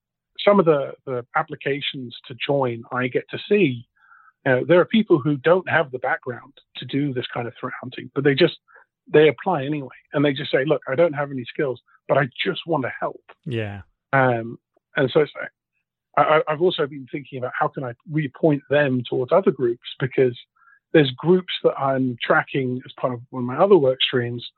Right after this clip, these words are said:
Speaker 1: where they're selling masks to ship to hospitals or gowns.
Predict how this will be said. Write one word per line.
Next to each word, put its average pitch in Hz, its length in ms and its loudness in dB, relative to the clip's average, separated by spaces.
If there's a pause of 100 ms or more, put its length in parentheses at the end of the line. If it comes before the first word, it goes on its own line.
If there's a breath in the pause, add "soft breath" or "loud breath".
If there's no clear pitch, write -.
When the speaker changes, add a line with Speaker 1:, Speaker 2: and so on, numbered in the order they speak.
(440)
Speaker 1:
where 151 200 6 (260)
they're 185 200 0 (120)
selling 143 480 0
masks 151 400 -8 (720)
to 131 80 -6
ship - 300 -4
to - 100 -20
hospitals - 540 -6 (460)
or 135 120 2
gowns. 160 600 2